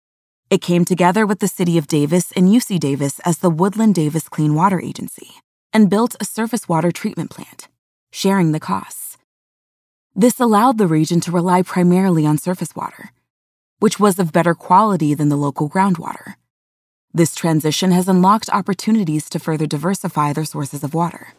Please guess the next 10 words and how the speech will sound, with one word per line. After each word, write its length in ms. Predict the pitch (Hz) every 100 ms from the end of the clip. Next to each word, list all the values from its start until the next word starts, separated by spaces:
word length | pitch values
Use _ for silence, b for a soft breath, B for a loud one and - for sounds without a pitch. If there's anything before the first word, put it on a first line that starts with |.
| _ _ _ _ _ _
To 100 | -
gain 320 | 214 226 277 294
access 420 | 196 175 - 180
to 80 | -
surface 420 | 160 151 143 165
water 280 | - 175 185
from 180 | 190 196
the 60 | 185
Sacramento 640 | - 202 - 226 175 170
River, 260 | 143 131